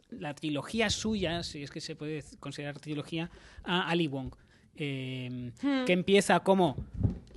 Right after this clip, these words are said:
Speaker 1: su primer especial, se lo dan, no la conoce ni Cristo.
Speaker 2: Y lo
Speaker 1: Eh,
Speaker 2: revienta.
Speaker 1: lo revienta y en el tercero va con la chorra fuera también. Y de hecho, el tema del especial es su propio éxito, que es una cosa un poco muy americana.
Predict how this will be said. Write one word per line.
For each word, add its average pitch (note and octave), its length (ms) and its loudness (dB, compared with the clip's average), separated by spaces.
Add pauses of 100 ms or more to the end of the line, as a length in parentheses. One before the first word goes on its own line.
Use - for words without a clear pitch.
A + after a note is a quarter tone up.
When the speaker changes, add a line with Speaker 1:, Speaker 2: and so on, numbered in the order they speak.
(260)
Speaker 1:
su - 260 -2
primer F3+ 240 2
especial, F#3 600 4 (200)
se - 200 0
lo D#3 140 4
dan, E3+ 260 6
no D#3+ 100 4
la D#3+ 80 4
conoce D#3+ 320 -2
ni D3+ 120 0
Cristo. D#3+ 480 -4 (520)
Speaker 2:
Y D#3+ 260 6
lo F#3 100 12
Speaker 1:
Eh, E3 40 10
Speaker 2:
revienta. G3 640 6
Speaker 1:
lo F3+ 100 6
revienta G#3+ 800 4
y F#3+ 120 2
en D#3 100 2
el C#3+ 120 -2
tercero D3 440 -6
va C#3+ 220 -4
con F#3+ 120 -4
la A#2+ 100 -8
chorra B2 300 -10
fuera C#3+ 240 -6
también. D#3+ 300 0
Y F3 60 2
de F3 60 6
hecho, E3+ 220 0
el B2+ 120 -8
tema E3+ 460 6
del C#3+ 720 0
especial D3 400 -6
es D#3+ 60 -8
su - 160 -4
propio C3 280 -6
éxito, - 280 -8
que - 60 -14
es - 60 -10
una G3 100 -4
cosa A#3+ 120 -6
un A3+ 80 -4
poco A3+ 360 -2 (800)
muy A#3+ 240 10
americana. F3 600 6